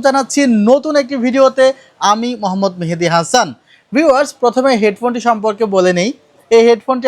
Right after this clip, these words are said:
আপনার মোবাইলে কিংবা ডেস্কটপে কিংবা ল্যাপটপে ইজিলি ব্যবহার করতে পারবেন, যেটি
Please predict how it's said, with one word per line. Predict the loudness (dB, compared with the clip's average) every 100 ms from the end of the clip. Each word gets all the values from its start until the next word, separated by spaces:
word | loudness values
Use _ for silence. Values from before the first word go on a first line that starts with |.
| -2
আপনার | 0 -2 0
মোবাইলে | 0 2 2 2 2 0 _ _ _ -2
কিংবা | 0 2 2 2 -2 _ _ -16
ডেস্কটপে | -4 -2 -2 -4 -2 2 0 -2
কিংবা | -8 -2 -2 0
ল্যাপটপে | 0 0 0 -2 2 0 0 _ -8 -6
ইজিলি | -4 -4 0
ব্যবহার | 2 2 0 -2
করতে | -6 -4 -4 2
পারবেন, | 2 2 0 -2 _ -20 -4
যেটি | -2 2